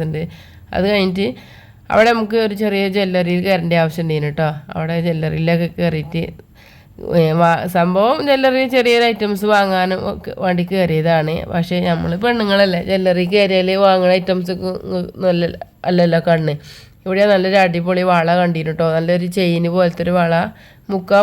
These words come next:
പവനുള്ളൂ, നല്ല അടിപൊളി. ഇങ്ങനെ കയ്യുമ്മ ഇട്ടിട്ട് എനിക്ക് നല്ലോണം ഇഷ്ടമായി. ദാ ഈ ഒരു ഗ്ലാസ്സിൻ്റെ ഉള്ളിൽ കാണുന്ന സിമ്പിളായിട്ടുള്ളൊരു വള. പിന്നെ കയ്യുമ്മ ഇങ്ങനെ ഇട്ട് നോക്കി, കുറേ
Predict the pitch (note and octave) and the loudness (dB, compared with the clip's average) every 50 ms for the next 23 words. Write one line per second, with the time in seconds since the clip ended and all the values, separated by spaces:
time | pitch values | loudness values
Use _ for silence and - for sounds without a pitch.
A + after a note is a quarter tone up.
0 | G3+ A#3 A3+ G3+ F#3 F3+ F3+ F3 F3 F3+ F#3 F3+ F3+ G3 A3 A3+ G#3+ F#3 E3+ E3+ | 4 4 4 4 4 2 0 0 0 0 0 0 0 0 0 0 0 -2 -2 -4
1 | G#3+ A3 G#3 G#3 G3 F3+ F3+ E3+ E3+ F3+ F3+ G3+ F#3+ F#3 F3+ F3 F3 E3+ F3 G3 | -4 -4 -2 -2 -2 -2 -4 -4 -4 -4 -2 0 0 0 0 0 0 -2 -2 -2
2 | F#3 F3+ F3+ F#3 F3+ F3+ F3 G#3 G3+ F#3+ F3 F3 E3+ E3+ F3 F#3+ F#3 F#3 - - | -4 -4 -2 -4 -4 -4 -2 0 0 0 2 2 2 2 2 0 -2 -4 -4 -4
3 | E3+ E3 D#3+ D#3 D#3+ - - - - - _ - - F#3+ F#3 F3+ F3+ F#3 F#3+ G3 | -2 -2 -2 -4 -6 -10 -14 -20 -20 -20 _ -10 -4 -2 0 0 0 0 0 -2
4 | - - - G3+ G3 G#3 G3+ - - - - - - - - F#3+ F#3+ F#3 F#3 E3+ | -2 -2 -2 0 0 0 -2 -4 -6 -10 -12 -14 -14 -6 0 4 4 4 4 2
5 | E3 E3 F3+ F#3 F#3+ F#3 F3+ F3 E3+ F3+ F3 E3+ E3+ F3 F3+ G3 - - - - | 0 -2 -4 -2 -2 -2 -2 -2 0 0 0 0 0 -2 -4 -4 -6 -10 -18 -20
6 | - - - - - - - - - _ _ - - _ _ _ _ - - - | -20 -20 -20 -20 -20 -20 -20 -20 -20 _ _ -20 -20 _ _ _ _ -20 -16 -10
7 | - - A3 A3 A3 A3 A#3 B3 A#3 G#3 G3 G3 G3 G3 F#3+ F#3+ G3 F#3+ F3+ E3 | -4 -2 0 2 2 2 4 2 2 2 0 0 -2 0 2 2 2 2 2 2
8 | D#3 D#3+ D#3 - - _ _ _ _ _ _ _ _ _ _ _ _ _ _ _ | 0 -4 -6 -12 -16 _ _ _ _ _ _ _ _ _ _ _ _ _ _ _
9 | _ - _ - - - - - - - - - - G3 F3 E3+ F3 F#3 F#3+ - | _ -20 _ -20 -20 -20 -20 -20 -20 -20 -18 -12 -8 -4 0 2 2 2 2 0
10 | - - B3 A#3 A3+ A3 G#3+ A3+ A#3 B3 B3+ B3 A#3+ A3 A#3 - A3+ A3 G#3 A3+ | -2 0 2 2 2 2 2 2 2 2 2 2 0 -2 -2 -4 -2 -2 -2 -2
11 | A3 - - - - G#3+ G#3 G#3 | -4 -4 -6 -8 -6 -4 -4 -4